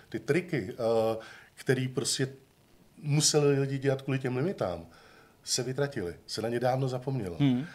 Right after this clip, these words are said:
Speaker 1: A pro mě je to taková trošku archeologie. Jakože hledám, prostě znovu objevuju vlastně ty principy, jak docílit prostě fakt sytých barev,
Speaker 2: Mhm.
Speaker 1: eh, způsobem, aby to fungovalo i v nějakém parallaxu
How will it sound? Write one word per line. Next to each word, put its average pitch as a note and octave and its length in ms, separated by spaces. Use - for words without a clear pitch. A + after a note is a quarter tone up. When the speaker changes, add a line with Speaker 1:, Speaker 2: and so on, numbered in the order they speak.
Speaker 1:
A G#2 300
pro A2 200
mě B2 120
je B2 80
to C#3+ 100
taková C3+ 300
trošku C#3 280
archeologie. A2+ 640
Jakože B2+ 420
hledám, D3 720
prostě C#3+ 320
znovu C3+ 400
objevuju C#3 440
vlastně C3 300
ty C#3 120
principy, C3 520
jak B2 240
docílit B2+ 440
prostě B2+ 500
fakt - 440
sytých C#3 460
barev, B2 560
Speaker 2:
Mhm. A#2+ 300
Speaker 1:
eh, - 40
způsobem, C#3 720
aby C3+ 180
to D3 100
fungovalo C3+ 640
i C3+ 80
v C3 100
nějakém B2+ 380
parallaxu B2+ 580